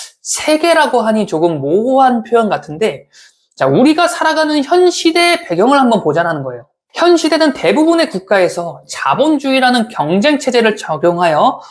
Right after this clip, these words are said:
어, 국가가 운영되고 있습니다. 자, 여기까지만 이야기해도 또 벌써 눈치채시는 분들이 있을 거예요.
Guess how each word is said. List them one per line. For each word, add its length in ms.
어, 300
국가가 480
운영되고 520
있습니다. 540
자, 160
여기까지만 640
이야기해도 720
또 220
벌써 320
눈치채시는 640
분들이 260
있을 240
거예요. 320